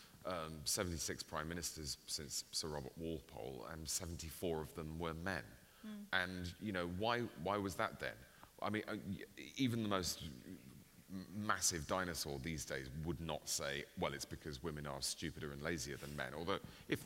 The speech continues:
Speaker 1: if you believe that, you should say so. Um,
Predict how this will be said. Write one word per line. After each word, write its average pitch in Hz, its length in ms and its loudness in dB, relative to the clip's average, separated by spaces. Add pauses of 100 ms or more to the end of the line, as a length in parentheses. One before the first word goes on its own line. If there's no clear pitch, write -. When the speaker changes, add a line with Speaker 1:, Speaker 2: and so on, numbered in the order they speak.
Speaker 1:
if 73 220 -6
you 73 80 -2 (260)
believe 76 280 0
that, 98 180 2
you 101 60 -2
should 101 200 -2
say 98 200 2
so. - 180 -2 (580)
Um, 85 340 6